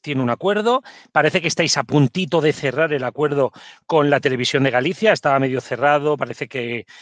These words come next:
faltan flecos. Eh, ¿van a haber más autonómicas? ¿Y estas autonómicas tienen dos partidos fijos cada semana o van a un paquete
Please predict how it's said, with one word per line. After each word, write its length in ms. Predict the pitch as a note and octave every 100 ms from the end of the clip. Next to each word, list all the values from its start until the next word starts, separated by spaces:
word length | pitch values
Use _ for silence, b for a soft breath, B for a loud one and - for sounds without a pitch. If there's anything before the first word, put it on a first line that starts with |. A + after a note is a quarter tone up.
| B -
faltan 300 | C3 C#3 A#2
flecos. 480 | D#3+ D#3 B3 - B B B -
Eh, 460 | E3 D#3+ D#3 E3+ _
¿van 220 | D#3 F#3+
a 40 | A#3
haber 160 | A#3+
más 180 | G3+ E3+
autonómicas? 720 | D#3 C3 D3 G3 G#3 F4 - -
¿Y 140 | E3+
estas 180 | F3+ A3
autonómicas 480 | A3+ G#3 A3 A3+ -
tienen 260 | F#3 E3+
dos 140 | E3+ -
partidos 380 | A3 E3 F#3 -
fijos 260 | - D#3
cada 180 | E3+ E3
semana 500 | - E3+ A3 A#3 A3+
o 200 | F3+ E3
van 400 | D#3+ E3+ E3+ E3+
a 80 | E3
un 160 | E3+ D3+
paquete 800 | D#3+ - E3+ D#3+ - E3 E3